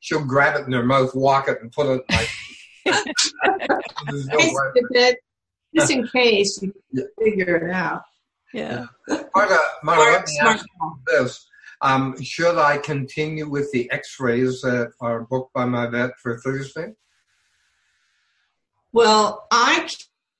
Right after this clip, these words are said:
Speaker 2: can't tell you what to do 'cause I'm not a vet. However,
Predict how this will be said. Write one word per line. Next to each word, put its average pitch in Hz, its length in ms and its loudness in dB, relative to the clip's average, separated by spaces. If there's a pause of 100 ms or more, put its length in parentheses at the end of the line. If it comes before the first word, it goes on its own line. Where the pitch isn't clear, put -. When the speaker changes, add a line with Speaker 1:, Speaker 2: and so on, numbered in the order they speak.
(1200)
Speaker 2:
can't 269 400 -2 (180)
tell 226 420 0
you 175 520 -2 (120)
what 170 240 -2
to 175 120 -6
do 147 220 -2
'cause 156 200 -6
I'm 170 100 -2
not 143 160 -4
a - 40 -14
vet. - 200 -16 (460)
However, 240 580 2